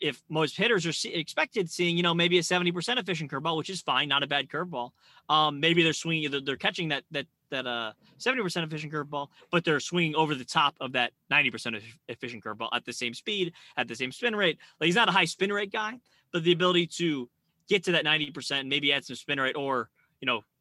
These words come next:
create other unique looks is very, is very cool. I mean, even the ability to get to ninety percent is, is, is phenomenal.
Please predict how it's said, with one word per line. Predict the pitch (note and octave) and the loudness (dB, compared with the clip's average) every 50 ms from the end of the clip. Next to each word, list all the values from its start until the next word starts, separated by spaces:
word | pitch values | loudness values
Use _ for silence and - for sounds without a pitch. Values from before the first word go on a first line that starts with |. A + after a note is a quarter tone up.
| _ - | _ -2
create | - F3+ E3+ D#3+ | 0 2 4 4
other | D#3 D3+ D3+ D3 | 4 2 2 0
unique | D3 D3 C#3+ B2 - | 0 0 -2 -2 -2
looks | C#3 C#3+ C3+ - - | -2 -2 -2 -2 -2
is | E3+ D3+ B2+ B2+ | -4 -4 -2 2
very, | D#3 F3 F3 D#3 | 4 4 4 4
is | C3+ A#2+ | 2 0
very | C#3+ D#3+ D3 C3 | 0 0 0 0
cool. | - - B2+ G#2+ F2+ | 0 -4 -6 -8 -6
I | G2 | -4
mean, | A#2 C3+ D3+ | -2 0 2
even | D#3+ F3+ F3 F3 E3+ | 2 2 2 2 2
the | E3+ D3+ | 2 2
ability | C#3+ D3 D3 C#3+ C#3+ C3 | 2 0 0 0 0 -2
to | B2+ | -2
get | C3 B2+ B2 | -4 -4 -4
to | B2+ | -2
ninety | B2+ B2+ B2 A#2+ | 0 0 0 -2
percent | A#2+ - A2+ - B2 A#2 A2+ | -4 -6 -6 -4 -4 -4 -4
is, | A2 A2 G#2 - - - _ _ _ _ _ _ _ _ _ _ _ _ _ | -4 -8 -8 -10 -12 -14 _ _ _ _ _ _ _ _ _ _ _ _ _
is, | A2+ A2 G#2+ G2 - - - - - | -10 -10 -10 -8 -10 -12 -12 -10 -8
is | B2+ G#2+ - | -8 -8 -6
phenomenal. | - - A2 G#2 G2+ F#2 - - | -6 -6 -6 -6 -6 -10 -14 -20